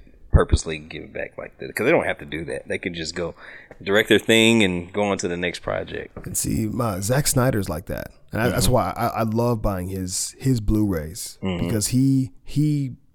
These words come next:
Speaker 2: just doesn't do a commentary. He does, like, just these whole special features. Sometimes he brings in the other actors, and they'll sometimes get up and explain. He, he did it in, in Man of Steel. He did it with,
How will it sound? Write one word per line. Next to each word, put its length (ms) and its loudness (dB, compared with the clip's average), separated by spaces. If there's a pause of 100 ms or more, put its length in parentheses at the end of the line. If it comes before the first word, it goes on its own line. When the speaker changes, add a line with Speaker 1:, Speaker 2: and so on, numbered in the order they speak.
(220)
Speaker 2:
just 180 -4
doesn't 280 2
do 140 2
a 40 -4
commentary. 520 -4
He 80 -2
does, 360 -2
like, 200 -8
just 280 -10
these 140 -8
whole 680 -2 (580)
special 440 0
features. 280 -6
Sometimes 360 -4
he 60 -6
brings 280 -2
in 140 -2
the 100 -2
other 180 -4
actors, 500 -4
and 140 -4
they'll 460 -2
sometimes 480 -8
get 160 -10
up 120 -8
and 60 -8
explain. 360 -10
He, 100 -8
he 120 -12
did 180 -6
it 100 -6
in, 60 -10
in 180 -8
Man 160 -10
of 80 -14
Steel. 420 0
He 100 -4
did 160 -8
it 60 -6
with, 120 -14